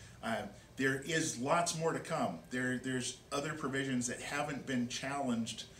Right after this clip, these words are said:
because of the, uh, uh, the, the, uh, the determination of standing. Because no one's been harmed by the law officially, no one's been prosecuted,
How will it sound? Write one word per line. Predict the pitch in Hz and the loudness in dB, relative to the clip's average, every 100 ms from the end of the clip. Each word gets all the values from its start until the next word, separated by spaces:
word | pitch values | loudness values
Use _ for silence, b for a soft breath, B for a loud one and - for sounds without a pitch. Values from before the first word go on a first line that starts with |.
| B B - | B B -6
because | 139 123 - 143 147 143 135 | -4 -2 -4 2 4 4 4
of | 127 123 117 117 | 4 4 0 0
the, | 120 120 | 2 2
uh, | 117 - | 0 -2
uh, | 117 110 110 - - | -2 0 -2 -10 -10
the, | 110 110 - - 104 | -10 -10 -12 -16 -14
the, | 101 - - | -14 -14 -14
uh, | - - - - - | -14 -16 -18 -18 -8
the | 117 | -6
determination | 107 107 - 139 131 127 - 113 | -6 -6 -2 0 2 0 0 0
of | - | 2
standing. | - 131 123 113 98 80 - B B B | 4 4 2 2 -4 -10 -14 B B B
Because | 127 - 185 156 | -6 0 2 4
no | 160 | 2
one's | 147 147 127 | 2 0 0
been | 135 120 | 0 0
harmed | - - 151 143 143 139 123 113 | -4 -8 -4 0 2 0 -4 0
by | 120 113 | 0 0
the | 113 | -2
law | 110 110 107 104 B B B - | 0 2 2 0 B B B -6
officially, | - 160 160 117 110 | 0 0 0 -2 -2
no | 113 | -2
one's | 113 110 | -2 -4
been | 113 | -6
prosecuted, | - 151 131 - 123 - 120 117 113 | -4 -2 0 -2 -6 -2 0 0 -4